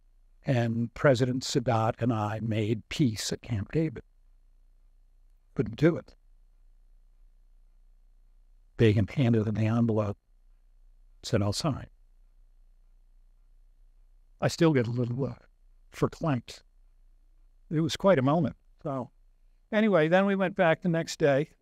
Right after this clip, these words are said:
in helicopters that were stuffed with people who weren't supposed to be on there.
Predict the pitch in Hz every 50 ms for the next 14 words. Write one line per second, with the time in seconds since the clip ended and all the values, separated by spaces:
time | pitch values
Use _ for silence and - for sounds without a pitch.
0 | _ - 170 143 139 139 131 123 _ _ _ _ _ _ _ _ _ _ - -
1 | 190 190 185 156 - 180 147 131 - - 151 131 135 170 226 233 185 165 - -
2 | - - - - - - _ - 247 196 143 - - - 131 110 - - 143 143
3 | 123 - 139 107 139 139 131 131 120 - - - 143 127 117 - - 120 120 120
4 | 127 151 160 151 139 117 107 117 127